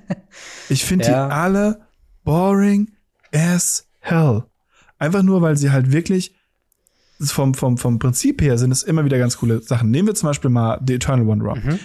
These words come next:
Speaker 1: Eternal Wanderer als sechs Mana, fünf, äh, Planes, also zwei weiße, vier farblose, fünf Loyalty Counter. Ähm, immer wenn ein und mehr An-, Kreaturen angreifen, äh, äh, äh, nicht mehr als eine Kreatur kann angreifen pro
Speaker 2: Genau.
Speaker 1: So ist es richtig, ist die Static
Speaker 2: Ja.
Speaker 1: Ability.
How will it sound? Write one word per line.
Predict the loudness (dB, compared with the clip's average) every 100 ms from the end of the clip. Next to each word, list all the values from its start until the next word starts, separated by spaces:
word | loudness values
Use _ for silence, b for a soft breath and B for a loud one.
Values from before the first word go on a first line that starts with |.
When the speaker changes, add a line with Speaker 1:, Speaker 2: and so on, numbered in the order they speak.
| B
Speaker 1:
Eternal | 0 2 0
Wanderer | 0 0 0
als | 0 -2
sechs | -2 -2 -2 -2
Mana, | 0 0 -2
fünf, | -4 -6 0 0 -2 -16 -16 -10
äh, | -6 -6
Planes, | -2 -2 -2 -2
also | -2 -2 -4
zwei | -8 -4 -2
weiße, | 0 0 -2 -2 -6
vier | -8 -4
farblose, | -4 -2 0 -2 B B B B
fünf | -2 -2 0
Loyalty | 0 0 -2
Counter. | 0 0 2 0 -4 _ b b b
Ähm, | -2 0 0
immer | 0 0
wenn | -2
ein | -2 -2
und | 0
mehr | 0 0
An-, | 0 -2 -8
Kreaturen | -4 -2 0 -2
angreifen, | 0 0 2 2 0 0 -2 -2 _ _ _ _ _ _ _ _ _ _ -10
äh, |
äh, | -8 -8 -10 -12 -12 -12
äh, | -12 _
nicht | -2 -2 -2
mehr | -2 0
als | -2
eine | -2 -2
Kreatur | -2 -4 -2
kann | -2
angreifen | 0 0 -2
pro | -4
Speaker 2:
Genau. | -2 0
Speaker 1:
So | 0
ist | 0
es |
richtig, | -2 -2 -4
ist | -2
die | -4
Static | -2 -2 -2
Speaker 2:
Ja. | 0
Speaker 1:
Ability. | 0 0 -2